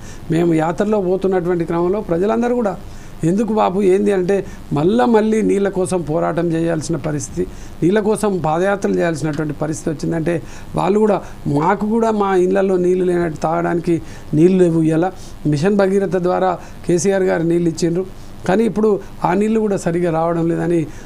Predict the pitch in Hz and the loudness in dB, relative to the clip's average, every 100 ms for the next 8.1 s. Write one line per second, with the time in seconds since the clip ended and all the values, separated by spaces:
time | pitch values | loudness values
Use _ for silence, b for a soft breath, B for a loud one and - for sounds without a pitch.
0 | - 165 180 220 240 233 214 208 180 202 | -6 -2 2 2 4 2 2 2 0 0
1 | 185 180 170 170 175 170 170 175 175 - | 2 0 0 0 0 0 0 2 2 0
2 | B B - 151 165 160 170 165 156 160 | B B -4 -2 0 0 0 2 2 0
3 | 147 - - - 139 156 156 160 156 151 | -2 -6 -10 -4 0 0 0 0 -2 0
4 | 160 190 156 139 175 175 180 180 165 B | 0 0 -2 -2 -2 0 2 0 -2 B
5 | B - 160 147 170 175 - 170 160 151 | B -4 -2 0 0 0 0 -2 0 -2
6 | 170 165 - 160 B B - 131 165 220 | -2 -2 -2 -2 B B -4 0 2 4
7 | 202 190 180 190 190 190 185 170 190 196 | 4 2 2 0 0 0 0 0 -2 -2